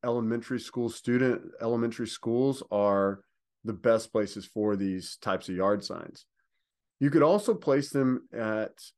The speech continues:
stop signs near or inside of neighborhoods, once again, those are more likely to get taken up, especially if the neighborhood has an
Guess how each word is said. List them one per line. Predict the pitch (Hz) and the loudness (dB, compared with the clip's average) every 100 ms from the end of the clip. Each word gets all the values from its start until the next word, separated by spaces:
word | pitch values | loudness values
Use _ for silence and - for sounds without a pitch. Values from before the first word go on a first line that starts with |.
| _ _ | _ _
stop | - - 127 87 | -8 2 2 2
signs | - 123 117 113 113 110 - - _ - | 0 2 2 2 2 -2 -6 -18 _ -8
near | 110 123 127 123 120 - | -2 2 4 4 4 0
or | 117 110 110 107 104 98 - _ _ - | -2 0 2 2 0 -4 -10 _ _ -2
inside | 123 117 - 110 107 | 0 0 0 2 2
of | 101 | 0
neighborhoods, | 98 101 117 131 143 160 156 - - | -2 -2 -2 0 2 2 0 -8 -4
once | 120 131 127 | 0 0 -2
again, | 101 120 127 | -4 0 2
those | 123 123 | 2 0
are | 104 | -4
more | 92 101 117 120 | -6 -2 2 2
likely | 110 110 113 | 2 -2 -4
to | 110 | -6
get | 101 - | -6 -4
taken | 110 107 | -4 -2
up, | 110 107 | -4 -4
especially | 87 - - - 120 127 - 127 117 | -10 -12 -12 0 4 4 2 0 0
if | 113 113 110 - | 2 2 2 -4
the | 104 101 | -6 -2
neighborhood | 104 107 101 101 | 0 0 0 -2
has | 92 | -2
an | 87 | -4